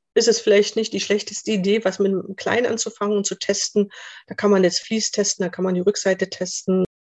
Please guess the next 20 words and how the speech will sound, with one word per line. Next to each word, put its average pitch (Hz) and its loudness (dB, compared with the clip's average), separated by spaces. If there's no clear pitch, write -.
Welche 202 8
Nadel? 202 8
Wir 190 6
haben 196 4
zum 202 2
Beispiel, 190 2
weiß 180 4
ich 185 -4
nicht, 185 -2
wie 196 2
viele 185 2
Nadeln 202 8
wir 185 0
ausprobiert - -6
haben. 202 0
Also 190 8
ich 202 6
bin 208 8
am 196 8
Ende 214 10